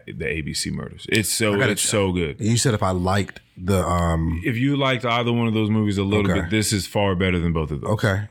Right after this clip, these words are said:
Speaker 2: It, the
Speaker 1: Far
Speaker 2: A B C
Speaker 1: better.
Speaker 2: Murders. You'll have to, uh, text me that.
Speaker 1: That was, those two movies are like the P G thirteen version
Speaker 2: Really?
Speaker 1: of Hercule Poirot.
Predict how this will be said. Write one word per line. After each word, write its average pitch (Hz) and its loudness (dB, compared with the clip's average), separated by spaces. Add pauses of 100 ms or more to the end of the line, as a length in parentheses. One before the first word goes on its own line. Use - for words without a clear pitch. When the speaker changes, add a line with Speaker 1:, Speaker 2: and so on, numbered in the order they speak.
Speaker 2:
It, 92 -4
the 92 -2
Speaker 1:
Far 104 2
Speaker 2:
A - 0
B - 2
C 87 0
Speaker 1:
better. 104 2
Speaker 2:
Murders. 85 0
You'll 104 2
have 104 0
to, 95 -2
uh, 87 0 (240)
text - 0
me 85 -4
that. 73 -2
Speaker 1:
That 113 0
was, 135 -2
those 127 -2
two 160 0
movies 156 0
are 123 2
like 110 0
the 104 -2
P 104 2
G 104 2
thirteen 104 0
version 92 2
Speaker 2:
Really? 98 2
Speaker 1:
of 92 0
Hercule 120 2
Poirot. 101 0